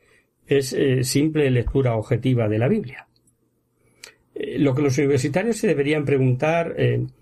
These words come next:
te confieso que yo me lo pregunto, ¿por qué esta tremenda batalla soterrada, mm, o descarada en ocasiones, contra la Iglesia y al propio tiempo, por qué se da de esa manera generalizada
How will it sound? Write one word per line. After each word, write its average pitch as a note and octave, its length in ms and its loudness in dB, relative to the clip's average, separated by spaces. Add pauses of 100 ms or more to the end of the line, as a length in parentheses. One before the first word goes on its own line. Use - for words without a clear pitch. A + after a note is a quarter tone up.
(400)
te B2+ 120 2
confieso B2+ 380 0
que A#2 100 0
yo B2+ 80 2
me C#3 80 2
lo A#2 100 0
pregunto, B2 580 0 (720)
¿por D#3 200 2
qué A3+ 380 -2 (200)
esta F3+ 400 -2
tremenda F3 800 0
batalla D#3+ 800 0
soterrada, C3 1000 -2 (400)
mm, C#3 380 -6
o C#3 140 2
descarada B2+ 480 0
en B2+ 80 2
ocasiones, D3+ 600 -2 (480)
contra B2 360 0
la A2+ 80 0
Iglesia C#3+ 560 -2 (120)
y B2 240 2
al G#2 120 -2
propio B2+ 360 -2
tiempo, F#3 520 -2 (560)
por B2 160 0
qué D3 140 0
se G3 160 0
da G3 400 -2
de A#2 220 2
esa B2+ 200 -2
manera D3+ 540 0
generalizada C3 1040 -2